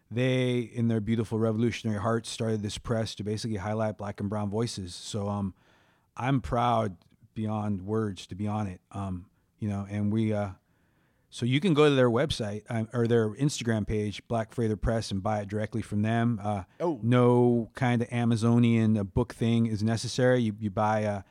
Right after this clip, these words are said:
Speaker 1: keep it in the community, you know, it's a beautiful thing. You could also hit me up, and I would be proud to, uh, send you a signed copy as well. Um, but it's also,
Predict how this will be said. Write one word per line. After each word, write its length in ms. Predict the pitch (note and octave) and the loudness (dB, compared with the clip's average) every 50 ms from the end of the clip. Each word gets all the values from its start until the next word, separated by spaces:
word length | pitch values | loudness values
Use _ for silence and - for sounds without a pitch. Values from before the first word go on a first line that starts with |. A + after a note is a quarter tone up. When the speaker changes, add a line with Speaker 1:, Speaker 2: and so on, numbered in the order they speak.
| _ _ _ _ _ - | _ _ _ _ _ -4
Speaker 1:
keep 180 | - C3 A2+ | -2 -2 2
it 60 | - A#2+ | 4 4
in 80 | A#2 | 4
the 80 | A2 A2 | 4 2
community, 420 | - - A2+ A#2 B2 B2+ B2+ B2+ | 2 2 4 6 6 6 6 6
you 220 | C3 C#3 C3+ B2 A#2+ | 4 4 4 4 4
know, 180 | A#2+ B2+ C3 | 4 4 2
it's 160 | B2 G#2+ - | 0 0 -2
a 40 | A2 | -4
beautiful 340 | F#2+ G#2 A#2 A2 - - G#2+ | -2 0 -2 -2 -2 -4 -4
thing. 340 | - A#2 A#2+ B2 C3 C3 B2 | -2 0 0 2 2 2 2
You 80 | A#2+ | 2
could 100 | G#2+ A#2+ | 4 6
also 280 | A#2 B2+ C#3 - - C3 | 6 6 6 4 4 2
hit 180 | A2 B2 C3+ A#2 | 2 2 2 4
me 220 | A#2+ C3+ D#3 D3+ | 4 6 6 6
up, 240 | B2 A#2 A#2+ - - | 4 2 0 0 -2
and 100 | A2 G#2+ | -2 0
I 60 | A2+ | 0
would 120 | A#2+ A#2+ | 0 0
be 60 | A2+ G#2+ | -2 -4
proud 380 | - - B2 A2 G#2+ G#2+ G#2 | -4 -2 0 0 0 0 0
to, 140 | G#2+ G#2+ G#2 | 0 0 0
uh, 120 | G2+ G2 F#2+ _ _ _ _ _ _ _ | 0 -2 -6 _ _ _ _ _ _ _
send 260 | - - A#2+ A2 A2+ | -6 0 2 4 4
you 80 | A2 A2 | 4 2
a 60 | G2 | 0
signed 400 | - - B2+ A2+ A2+ A#2 A2+ G#2 | 0 0 0 0 2 0 0 0
copy 340 | - A#2 A2 G#2+ - A#2+ A2+ | -2 -2 -4 -2 -2 0 0
as 100 | A2 G2+ | 0 2
well. 460 | A2+ A2+ A2+ A#2 B2+ C#3 D3+ D3+ - _ _ _ _ _ - | 2 2 2 2 2 0 -2 -4 -8 _ _ _ _ _ -4
Um, 180 | - G#2+ A#2 A2+ | 0 2 2 4
but 120 | A2 B2 | 4 4
it's 120 | C3 B2+ - | 4 4 6
also, 380 | D#3+ E3+ E3 - G3+ E3 D3 | 4 4 6 4 4 4 2